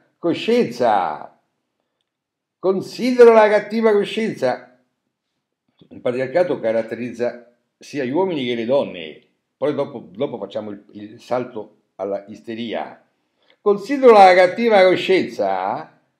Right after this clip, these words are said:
come quella grave malattia in balia della quale doveva cadere l'uomo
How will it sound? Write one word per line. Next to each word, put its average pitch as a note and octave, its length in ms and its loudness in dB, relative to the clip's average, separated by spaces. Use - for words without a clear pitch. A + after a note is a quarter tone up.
come A3 280 6
quella G3+ 260 4
grave A#3 360 8
malattia F3 640 4
in D#3 160 -4
balia A3+ 320 4
della F#3+ 320 6
quale C#3 480 4
doveva F3+ 440 4
cadere F#3+ 500 4
l'uomo A2+ 720 4